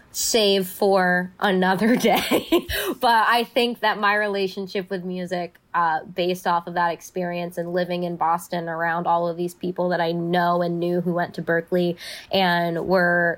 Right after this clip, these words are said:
doing the things that I thought, like, I needed to do that in order to be a musician. I think that sense of inadequacy was amplified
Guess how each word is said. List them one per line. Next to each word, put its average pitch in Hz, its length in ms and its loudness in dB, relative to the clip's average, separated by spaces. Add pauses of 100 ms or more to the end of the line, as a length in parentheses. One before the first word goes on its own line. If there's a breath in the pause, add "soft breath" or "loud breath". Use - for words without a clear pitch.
doing 202 260 4
the 185 100 2
things 180 300 0
that 180 120 4
I 180 160 4
thought, 175 460 2
like, 175 200 0 (260)
I 180 220 4
needed 185 480 2
to 190 100 -2
do 170 220 0
that 160 260 0
in 170 100 -4
order 165 220 -4
to 175 120 0
be 170 180 -2
a 170 80 2
musician. 170 800 -2 (600 loud breath)
I 214 160 2
think 208 300 0 (100)
that 185 260 2
sense 190 320 0
of 202 80 2
inadequacy 180 840 2
was 185 300 0
amplified 196 920 0